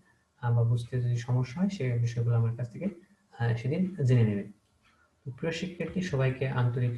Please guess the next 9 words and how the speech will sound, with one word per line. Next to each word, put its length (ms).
শুভেচ্ছা 520
এবং 320
অভিনন্দন 420
জানিয়ে, 360
আহ, 220
আজকের 360
অনলাইন 280
ক্লাস 260
এখানেই 360